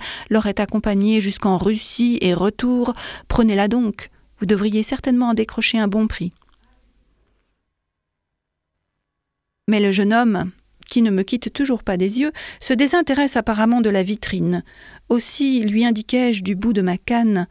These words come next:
un siège sur lequel il prend timidement place, les fesses au bord du coussin, le dos droit, et toujours ce même sourire flottant, indéchiffrable.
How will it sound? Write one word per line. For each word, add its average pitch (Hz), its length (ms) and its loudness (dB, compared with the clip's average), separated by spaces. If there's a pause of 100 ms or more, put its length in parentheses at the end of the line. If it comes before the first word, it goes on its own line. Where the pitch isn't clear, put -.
(180)
un 214 100 0
siège 202 600 -2
sur - 180 -4
lequel 220 300 0
il 220 100 0
prend 233 280 -4
timidement 214 520 0
place, 190 500 -4 (640)
les 220 200 0
fesses 226 320 -4
au 196 80 -2
bord 220 240 -2
du 208 120 -4
coussin, 226 520 -4 (380)
le 214 140 0
dos 196 180 -2
droit, 208 420 -2 (420)
et 220 180 0
toujours 254 320 -4
ce 240 120 -4
même 233 260 2
sourire 233 520 -4
flottant, 202 580 -4 (480)
indéchiffrable. 202 1000 -2